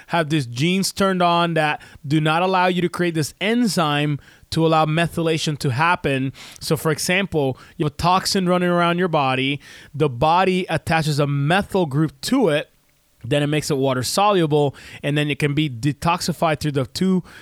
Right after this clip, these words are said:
detoxification pathways in your liver, kidneys, et cetera, and then it, your body gets rid of it.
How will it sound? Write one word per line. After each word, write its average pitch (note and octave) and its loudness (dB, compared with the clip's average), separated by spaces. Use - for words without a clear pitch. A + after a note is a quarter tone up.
detoxification D#3+ -2
pathways D#3+ 0
in D#3+ 0
your D3+ 2
liver, E3+ 2
kidneys, E3 0
et C#3+ -6
cetera, F#3+ 4
and D#3 0
then D#3 0
it, D#3+ -2
your D3+ 0
body D3+ 2
gets C#3 -2
rid D#3 2
of C3+ -2
it. A2 -6